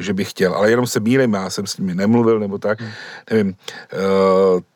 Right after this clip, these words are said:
Speaker 1: takže je otázka jako, eh, koncepce toho složení toho týmu, protože to není jenom Kuba Hromada, který nemá takový vytížení. Eh, já jsem v zápase s Budějovicema jsem byl jako zklamaný z něj, protože, eh,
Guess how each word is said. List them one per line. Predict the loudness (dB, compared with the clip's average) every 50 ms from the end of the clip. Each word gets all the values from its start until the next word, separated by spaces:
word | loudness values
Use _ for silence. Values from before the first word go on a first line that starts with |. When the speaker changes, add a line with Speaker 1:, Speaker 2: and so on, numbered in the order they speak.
| _ _ _ _ _ _ _
Speaker 1:
takže | -4 -4 0 2 2
je | 2 2
otázka | 0 0 0 0 0 -2 -2 -2 -2
jako, | -2 0 0 0 2 2 4 2 2 0
eh, | 0 0 0 0 2 2 2 2 2 0 0 -2 -4
koncepce | -6 -6 -2 -2 -2 -2 -2 -4 -4
toho | 0 0 0 0
složení | 0 0 -2 0 0 -2 -2 0
toho | 2 2 2 2
týmu, | 0 0 0 0 0
protože | 0 0 -2
to | -2 0
není | 2 2 4
jenom | 4 4 2 2
Kuba | 0 0 2 2
Hromada, | 2 2 2 2 2 2 0 -2 _ _ _ _ _ _ _ _ _ _ _ _ _ _ _ _ -20 -20 _ _ -10
který | -6 -4 -4
nemá | -2 -2 -2 -2 -2
takový | -2 -4 -4 -2 -2 0
vytížení. | 0 -2 -2 -4 -2 0 2 2 2 2 2 0 -6 -14 -14 -12 -10 -10 -12 -12 -10 -4
Eh, | -2 0 2 4 4 4 4
já | 2 2
jsem | 2 0 -2 -4 -4 -8 -12 -12 -14 -12
v | -8 -4
zápase | -2 -2 0 0 -2 -2 -2 -4
s | -4 -4 -6
Budějovicema | -6 -4 -2 0 0 -2 -2 -2 -2 -2
jsem | -2 0 0
byl | 0 0
jako | 0 -2 -6
zklamaný | -8 -4 -4 -4 -2 -2 -2 -4 -4
z | -4
něj, | -6 -10 -10
protože, | -10 -14 -14 -12 -10 -6 -4 -2 -2 -2 -2 -6 -10 -14 -12 -12 -12 -12 -8 -4
eh, | 0 0 2 2 2 4 4 4 2 2 2 2 2 0 0